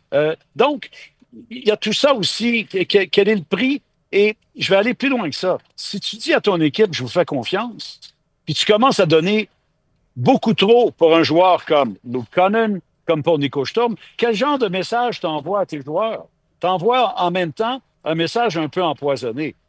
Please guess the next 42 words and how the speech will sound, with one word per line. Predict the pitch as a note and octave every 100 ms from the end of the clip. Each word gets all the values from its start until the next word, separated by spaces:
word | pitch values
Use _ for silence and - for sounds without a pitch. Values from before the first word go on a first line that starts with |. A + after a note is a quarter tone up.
| _ -
Bien | G#3 B3+
sûr | - A#3+ A3
qu'on | F3
aurait | D#3 D3+ E3 D#3 C#3+
accepté | - D3 - F3
ces | - B2+
joueurs-là, | C3 A#2 A#2 E3 G3 - - -
puis | C#3
bien | B2+ A3 A3
sûr | - A3 A3+ -
que | E3 E3 D#3+ _ _ -
si | E3+
on | D3+
avait | D3 D3
pu | G#3
avoir | F#3+ E3+ C#3+
une | C#3
ligne | E3 D3
du | -
centre | D#3+ E3 F3 - _ -
avec | C3 D3
des | C3+ C#3+
vétérans | D3 D3 C#3+ D3 D#3
comme | C3+ A2+
Connin, | C3+ A#2 A#2 C3+ D#3
comme | C3+ G#2+
Sturm, | - D#3+ F#3 G3+ - _ -
t'aurais | D#3 D3+
pu | - C#3+
dire | D#3+ D#3
à | C3
Owen | C3+ A#2
Beck, « | A#2 D#3 - _ _
Ta | C3+
place | B2+ E3 D#3
est | C3+ C3+
à |
Laval, | A#2 G#2+ C3 D3 D#3 - _ _
va | - E3+
continuer | F#3 E3+ - D#3+
ton | D3+ B2+
développement, | B2+ A#2 A#2 C#3 D3 E3